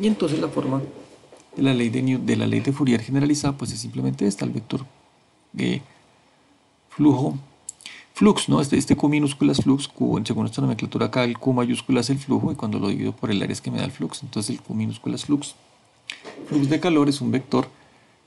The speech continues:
y es igual a la conductividad térmica por el gradiente de temperatura. ¿Quiere esto decir que calor siempre es una cantidad vectorial? No, lo que quiere decir es que el flujo de calor va en la dirección don-, donde hay gradiente de temperatura. Entonces,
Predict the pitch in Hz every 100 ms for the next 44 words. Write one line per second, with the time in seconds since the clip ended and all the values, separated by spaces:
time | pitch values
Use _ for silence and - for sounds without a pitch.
0 | _ - 123 113 120 120 117 120 113 -
1 | - - 107 107 110 135 143 139 143 139
2 | - 101 98 - - _ - 101 104 98
3 | 98 - 113 110 101 101 - - 101 -
4 | _ _ _ - 143 139 139 139 135 151
5 | 165 123 127 127 - 143 147 147 151 147
6 | 139 120 127 139 120 147 208 - _ -
7 | _ _ _ _ 214 180 233 254 170 123
8 | - - 147 143 143 139 165 147 - 165
9 | 139 156 156 143 135 131 131 131 120 -
10 | 110 120 120 117 107 107 104 117 113 120
11 | 120 101 110 - - 101 - 110 120 -